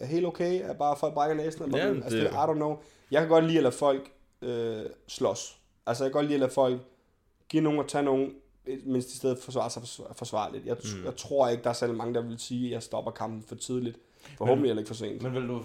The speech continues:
Speaker 3: altså, vil du så for eksempel stoppe, øh, kampen, hvis der er en, der brækkede hånden?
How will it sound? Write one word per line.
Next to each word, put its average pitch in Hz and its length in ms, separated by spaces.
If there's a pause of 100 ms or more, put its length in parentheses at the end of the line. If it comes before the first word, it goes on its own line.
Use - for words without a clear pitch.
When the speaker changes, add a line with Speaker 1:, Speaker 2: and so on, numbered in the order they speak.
(120)
Speaker 3:
altså, 120 200
vil 113 220
du 117 60
så 123 160
for 131 60
eksempel 123 320
stoppe, 127 520
øh, 110 380
kampen, 127 200
hvis 120 100
der 120 100
er 117 40
en, 113 60
der 117 60
brækkede 113 360
hånden? 117 300